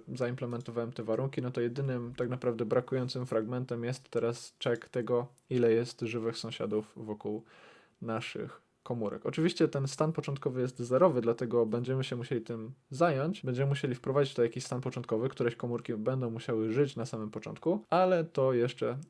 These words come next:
za chwilę. Dobra, więc to, co musimy zrobić teraz, to jest zająć się problemem, mm, problemem naszych komórek i problemem obliczania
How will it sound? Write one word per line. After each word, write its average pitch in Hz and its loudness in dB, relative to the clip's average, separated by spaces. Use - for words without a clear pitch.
za 117 -2
chwilę. 113 -6
Dobra, 120 0
więc 135 -4
to, 180 2
co 185 0
musimy 160 0
zrobić 127 -2
teraz, 120 0
to 139 2
jest 120 0
zająć 120 -4
się 113 -4
problemem, 101 -4
mm, 110 -10
problemem 107 -4
naszych 101 -8
komórek 113 0
i 156 -2
problemem 127 0
obliczania 113 0